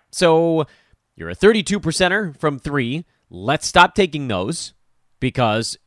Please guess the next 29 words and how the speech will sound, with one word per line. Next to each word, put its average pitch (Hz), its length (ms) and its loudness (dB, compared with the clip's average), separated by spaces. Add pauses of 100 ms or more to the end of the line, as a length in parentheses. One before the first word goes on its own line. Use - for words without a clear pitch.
you're 156 100 -4
not 120 240 0
good 226 160 2
at 180 140 0
them." 78 220 -6 (2750)
The 160 120 0
interesting 247 340 0
thing 165 120 4
about 127 220 2
this 135 200 -4
year, 76 300 -14
for - 140 -16
Gordon, 131 460 -2
again, 120 300 -4
shooting - 220 -16
fifty-six - 500 -10
and 107 60 -10
a - 20 -6
half 92 120 -8
percent, 120 300 -10
that's - 180 -20
crazy. 104 480 -12 (800)
This - 120 -12
was 294 120 -10
the 170 80 -4
second 208 400 -4
highest 160 540 -8
scoring 196 920 -2
season 147 640 -10